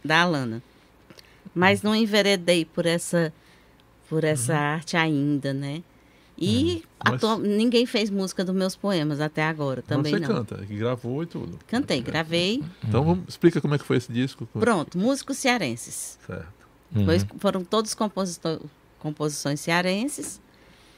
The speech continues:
Speaker 1: são treze
Speaker 3: Uhum.
Speaker 1: músicas.
Speaker 2: Uhum.
Speaker 1: Marcos Brito, que, que me ajudou a fazer uma preparação vocal,
Speaker 2: Certo,
Speaker 1: me
Speaker 2: imagino.
Speaker 1: acompanhou,
Speaker 2: Isso.
Speaker 1: né? E ficou um C D lindo.
Speaker 2: Certeza.
Speaker 1: Só que ele nunca foi lançado.
Speaker 2: Uhum.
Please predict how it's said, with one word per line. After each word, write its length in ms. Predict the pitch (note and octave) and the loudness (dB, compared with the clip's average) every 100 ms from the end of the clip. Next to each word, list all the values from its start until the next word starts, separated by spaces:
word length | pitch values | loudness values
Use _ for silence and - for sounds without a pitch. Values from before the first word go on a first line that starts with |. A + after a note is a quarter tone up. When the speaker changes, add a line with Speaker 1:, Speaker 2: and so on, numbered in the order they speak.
| - | -12
Speaker 1:
são 120 | D3 | -12
treze 400 | - F3+ F#3 C3 | -4 -2 0 0
Speaker 3:
Uhum. 80 | F3 | 0
Speaker 1:
músicas. 800 | D#3+ F3+ A#3 A#3+ - C4+ - F3 | 0 -2 -4 -4 -4 -6 -6 -10
Speaker 2:
Uhum. 300 | C3 A2+ D3 F3+ - - | -8 -6 -4 -6 -8 -4
Speaker 1:
Marcos 420 | D#3+ F#3+ F#3+ F#3+ | 4 4 4 0
Brito, 340 | E3 E3+ F3 - | 2 2 0 -2
que, 120 | F3 | -6
que 320 | - - E3 | -8 -6 -2
me 120 | E3 | 0
ajudou 440 | E3 D#3+ D#3 D3 D3+ | 2 0 -4 -2 -2
a 80 | D3+ | -2
fazer 320 | E3 D#3 D#3+ | -6 -6 -4
uma 120 | D3+ | -6
preparação 680 | - D#3 D3 D3 D3+ - D3 | -6 -6 -4 -6 -6 -8 -6
vocal, 640 | C#3 - E3+ F#3 F#3 F#3 F3+ | -8 -4 0 2 2 0 -2
Speaker 2:
Certo, 80 | F3 | -4
Speaker 1:
me 40 | |
Speaker 2:
imagino. 180 | D3+ - | -6 -4
Speaker 1:
acompanhou, 720 | - D3 D3 D3 E3+ F3 F#3+ - - - - - - | -2 -2 -2 0 2 2 0 -4 -16 -20 -20 -20 -10
Speaker 2:
Isso. 100 | B2 | -4
Speaker 1:
né? 360 | D3+ F3 G3 G#3+ - _ | 0 0 -2 -6 -16 _
E 80 | - | -10
ficou 280 | F#3+ A#3 B3 | -6 -4 -2
um 40 | |
C 160 | C#4+ C#4+ | 0 0
D 140 | A#3+ C#4 | 0 0
lindo. 520 | E4 D4+ C4 F3 D3+ - _ _ _ _ _ - - | 2 2 2 -2 -6 -10 _ _ _ _ _ -20 -18
Speaker 2:
Certeza. 200 | - C#3 | -10 -4
Speaker 1:
Só 160 | D4 E4 | -2 -2
que 100 | D#4+ | 0
ele 140 | D#4+ | 2
nunca 220 | D4 D4 | 0 0
foi 180 | D4 C#4+ | -2 0
lançado. 460 | C#4 C#4+ G3 B2+ G#2+ - - | 0 0 -2 -4 -8 -18 -10
Speaker 2:
Uhum. 240 | C3+ C3 | -6 -4